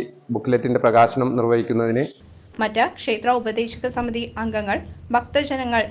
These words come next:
Speaker 2: തുടങ്ങിയവർ സന്നിഹിതരായിരുന്നു. കൊച്ചിൻ ദേവസ്വം ബോർഡിന്റെ നേതൃത്വത്തിൽ ഭക്തജനങ്ങൾക്കായി നാലമ്പല ദർശനത്തിന് വിപുലമായ സൗകര്യങ്ങളാണ് ഒരുക്കിയിട്ടുള്ളത്. ശ്രീരാമ ലക്ഷ്മണ ഹനുമാൻ സ്വാമിയാർ കുടികൊള്ളുന്ന തിരുവില്ലാമല ശ്രീ വില്വാദ്രിനാഥ ക്ഷേത്രം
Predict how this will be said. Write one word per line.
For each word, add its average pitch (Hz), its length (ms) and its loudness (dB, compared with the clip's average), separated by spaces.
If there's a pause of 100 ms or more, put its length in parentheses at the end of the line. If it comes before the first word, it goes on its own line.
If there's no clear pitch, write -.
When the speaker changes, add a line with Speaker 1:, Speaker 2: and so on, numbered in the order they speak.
Speaker 2:
തുടങ്ങിയവർ 226 480 0 (160)
സന്നിഹിതരായിരുന്നു. 196 760 -4 (600)
കൊച്ചിൻ 277 360 2
ദേവസ്വം 240 360 0
ബോർഡിന്റെ 262 380 0
നേതൃത്വത്തിൽ 220 580 0 (320)
ഭക്തജനങ്ങൾക്കായി 247 880 0 (300)
നാലമ്പല 247 400 4 (120)
ദർശനത്തിന് 233 540 0 (320)
വിപുലമായ 269 480 4 (140)
സൗകര്യങ്ങളാണ് 226 680 0 (160)
ഒരുക്കിയിട്ടുള്ളത്. 196 600 -2 (520)
ശ്രീരാമ 233 400 2 (140)
ലക്ഷ്മണ 233 400 -2 (320)
ഹനുമാൻ 226 360 0 (140)
സ്വാമിയാർ 233 480 2 (100)
കുടികൊള്ളുന്ന 226 540 0 (360)
തിരുവില്ലാമല 277 680 4 (140)
ശ്രീ 247 200 -4
വില്വാദ്രിനാഥ 233 680 0 (100)
ക്ഷേത്രം 196 400 -2